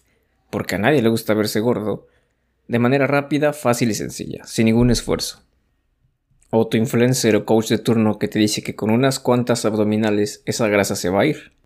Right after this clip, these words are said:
y no hay nada más alejado de la realidad.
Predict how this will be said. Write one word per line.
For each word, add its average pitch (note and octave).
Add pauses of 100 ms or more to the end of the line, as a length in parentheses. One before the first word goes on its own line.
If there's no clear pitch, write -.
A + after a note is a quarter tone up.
(320)
y C3
no B2+
hay B2+
nada C#3
más C#3+
alejado A#2
de G2+
la F#2+
realidad. F2